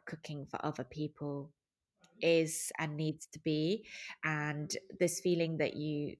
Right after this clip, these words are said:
kind of need to create something as special or as wonderful as what you might eat in a restaurant. But I think if we can just give ourselves a little bit of a break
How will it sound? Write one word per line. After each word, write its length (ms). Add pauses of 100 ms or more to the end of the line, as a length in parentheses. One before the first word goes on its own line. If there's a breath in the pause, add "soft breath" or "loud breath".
(100)
kind 220
of 100
need 240
to 60
create 420
something 380
as 100
special 360
or 140
as 180
wonderful 440
as 140
what 160
you 140
might 260
eat 280
in 60
a 60
restaurant. 560 (320)
But 180
I 120
think 400
if 120
we 100
can 140
just 180
give 140
ourselves 360
a 40
little 200
bit 160
of 140
a 160
break 400